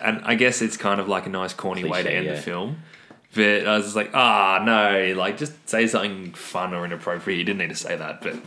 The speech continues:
Speaker 1: it didn't really work as well for me.
Speaker 2: Cool. Simo?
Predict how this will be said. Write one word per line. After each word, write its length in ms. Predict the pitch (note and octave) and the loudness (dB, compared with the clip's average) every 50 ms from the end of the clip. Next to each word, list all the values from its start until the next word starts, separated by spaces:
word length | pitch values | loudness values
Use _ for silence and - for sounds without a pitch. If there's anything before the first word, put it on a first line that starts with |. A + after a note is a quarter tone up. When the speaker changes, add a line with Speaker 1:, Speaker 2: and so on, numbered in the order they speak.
| - - | -10 -10
Speaker 1:
it 80 | F#2+ | -8
didn't 160 | F2+ F2+ E2+ | -8 -8 -10
really 140 | D#2+ D#2+ D#2 | -10 -10 -10
work 200 | D#2 D#2+ E2 D#2+ | -10 -10 -12 -12
as 120 | D#2+ D#2+ - | -14 -14 -12
well 100 | - - | -12 -12
for 140 | - - | -12 -14
me. 140 | D#2+ E2 E2+ - _ - - D#2+ - - - _ - - | -14 -16 -16 -16 _ -16 -16 -16 -16 -16 -20 _ -12 -2
Speaker 2:
Cool. 280 | - A2+ A#2 A#2+ A#2 - - - - - - - | 2 4 4 4 2 -4 -14 -20 -20 -20 -20 -18
Simo? 340 | - - - A2+ B2+ C#3 C#3 | -10 0 2 4 4 4 2